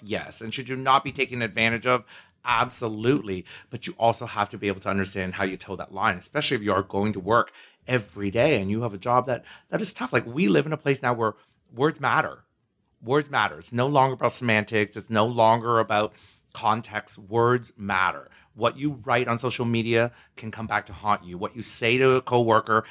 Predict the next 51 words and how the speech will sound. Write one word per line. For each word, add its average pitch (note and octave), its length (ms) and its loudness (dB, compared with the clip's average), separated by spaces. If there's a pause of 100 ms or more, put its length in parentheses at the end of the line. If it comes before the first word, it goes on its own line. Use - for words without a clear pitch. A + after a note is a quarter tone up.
(160)
can A#2 160 -6
come A#2 180 -2
back G#2 180 0
to G#2 60 -16
haunt A2+ 300 0
you. F2+ 100 -14
What A2 200 0
you A2 200 -10
email A#2+ 500 -2 (200)
will A#2+ 80 -12
come D3+ 140 -6
back E3 160 2
to D#3+ 40 -14
haunt G3+ 260 0
you. A2 140 2
And A2+ 120 2
you C#3+ 120 0
have D3+ 160 2
to - 80 -10
be D3 140 -4
prepared D#3+ 380 -4
that A2+ 180 0 (420)
I C3 160 0
always D#3 220 0
try C#3+ 100 0
to C3 80 0
think, D3+ 200 -2
like, G2+ 140 -2 (280)
when C#3 300 0
I F3+ 100 4
write E3 220 0
an D#3 100 2
email, B2 500 2
when A#2+ 140 -2
I B2 80 4
ta-, D#3+ 220 0
talk D3+ 260 -2
to D3 60 -12
someone D3+ 220 0
on D3 100 4
the D3 80 2
phone, D3 480 2
when A#2+ 120 2
I B2+ 60 2
put E3 140 0
a D3+ 60 2
tweet, - 380 -8
a - 60 -20
tweet - 280 -2
out A2+ 200 2
there, F#2 260 0